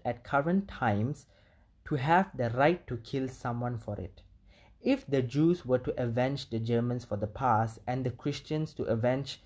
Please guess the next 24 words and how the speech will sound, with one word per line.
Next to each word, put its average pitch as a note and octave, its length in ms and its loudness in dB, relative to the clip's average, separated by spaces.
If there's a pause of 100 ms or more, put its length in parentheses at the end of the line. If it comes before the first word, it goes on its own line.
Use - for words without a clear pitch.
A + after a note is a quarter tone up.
(280)
for B2 140 0
being D3+ 240 0
slaughtered D#3 580 4
by B2 120 4
extremist C#3 760 -4
Muslims, A#2+ 720 -2 (300)
and D#3+ 220 0
if G3 280 2
the C3 100 0
Hindus D3+ 680 2
were C#3 240 2
to C3+ 220 -4 (160)
avenge C#3 580 2
for - 160 0
the A2 120 0
bombings C3+ 520 2
of - 200 -6
temples C3+ 480 -2
in G#2+ 200 -2
India C3+ 360 -2
by, C3 600 4 (420)
again, C#3 600 0 (400)
Muslims C3 680 -2 (300)
extremists, C3 880 -2